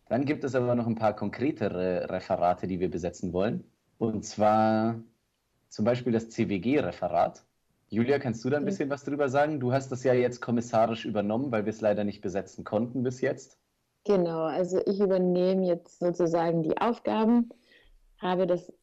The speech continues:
Speaker 2: Amt aber offiziell gerade noch nicht. Das heißt, wenn jemand sagt, er hat da Lust drauf, dann darf er sich sehr gerne bei uns melden.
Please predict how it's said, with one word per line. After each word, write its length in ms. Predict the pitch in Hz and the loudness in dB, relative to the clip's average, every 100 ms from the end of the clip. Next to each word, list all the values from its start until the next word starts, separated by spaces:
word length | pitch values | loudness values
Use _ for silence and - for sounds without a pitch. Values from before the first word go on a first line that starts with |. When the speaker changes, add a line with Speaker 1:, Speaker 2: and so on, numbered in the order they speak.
| - | -4
Speaker 2:
Amt 340 | 165 196 - | 0 0 -2
aber 440 | 175 165 165 165 - - _ _ _ _ - | -2 0 0 0 -4 -14 _ _ _ _ -4
offiziell 600 | 165 - 165 - 170 165 | -4 -2 -4 0 2 2
gerade 320 | 160 156 147 | 2 -2 -2
noch 200 | 143 139 | -2 0
nicht. 280 | 208 311 320 | 2 4 2
Das 140 | 185 | -2
heißt, 280 | 165 165 - | -2 -6 -4
wenn 180 | 165 160 | -2 0
jemand 300 | 156 151 160 | -2 -2 -2
sagt, 360 | 202 202 - _ _ - - - | -4 -6 -18 _ _ -20 -20 -4
er 120 | 175 | 0
hat 180 | 175 175 | 0 -2
da 60 | 156 | -2
Lust 320 | 208 285 - | 0 -2 -4
drauf, 360 | 202 196 196 196 _ _ _ _ - - - _ _ | -2 0 0 -2 _ _ _ _ -20 -20 -20 _ _
dann 240 | 175 170 | -2 0
darf 200 | 170 160 | -2 -4
er 100 | 170 | -6
sich 200 | 165 165 | -8 -8
sehr 280 | - 220 247 | -4 -4 -2
gerne 320 | 240 214 220 | -4 -2 -2
bei 160 | 208 202 | -2 -2
uns 200 | 208 - | -2 -2
melden. 360 | 196 202 226 | -2 0 0